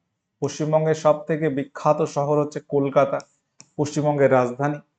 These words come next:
কলকাতা পশ্চিমবঙ্গের রাজধানী, পশ্চিমবঙ্গের রাজধানী কি? কলকাতা। এবং এটা একটা ঐতিহাসিক শহরও বলা যায় এবং ভারতের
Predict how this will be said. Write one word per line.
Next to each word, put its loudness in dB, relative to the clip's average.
কলকাতা 4
পশ্চিমবঙ্গের -2
রাজধানী, -2
পশ্চিমবঙ্গের -2
রাজধানী 0
কি? 2
কলকাতা। -4
এবং -4
এটা -2
একটা -2
ঐতিহাসিক 0
শহরও 0
বলা 4
যায় 2
এবং 0
ভারতের 0